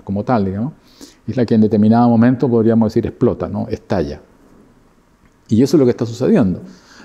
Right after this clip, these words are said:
Pensemos cuando,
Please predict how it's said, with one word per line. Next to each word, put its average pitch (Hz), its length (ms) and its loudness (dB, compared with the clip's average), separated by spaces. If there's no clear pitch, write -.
Pensemos 196 540 2
cuando, 139 600 0